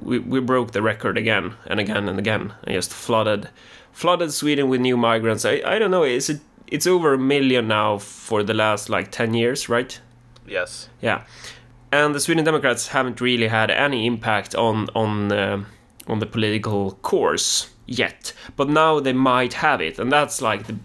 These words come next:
Speaker 1: the big difference here, that the, the right-wing parties that won, uh, the Liberals, the Christian Democrats, and the Moderates, uh, they,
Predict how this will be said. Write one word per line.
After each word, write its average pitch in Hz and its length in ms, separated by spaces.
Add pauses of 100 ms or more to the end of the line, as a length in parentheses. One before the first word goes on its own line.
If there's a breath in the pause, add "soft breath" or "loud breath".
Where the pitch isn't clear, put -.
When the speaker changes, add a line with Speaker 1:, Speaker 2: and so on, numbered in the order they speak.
(140)
Speaker 1:
the 120 140
big 113 360
difference 110 420
here, 90 200
that 110 280 (140)
the, 110 260 (680 loud breath)
the 123 140
right-wing 131 420
parties 110 380
that 104 140
won, 123 400 (520 loud breath)
uh, 104 240
the 120 120
Liberals, 180 500
the 135 80
Christian 143 380
Democrats, 120 460
and 104 120
the 104 40
Moderates, 110 680 (360 loud breath)
uh, 104 600
they, 123 840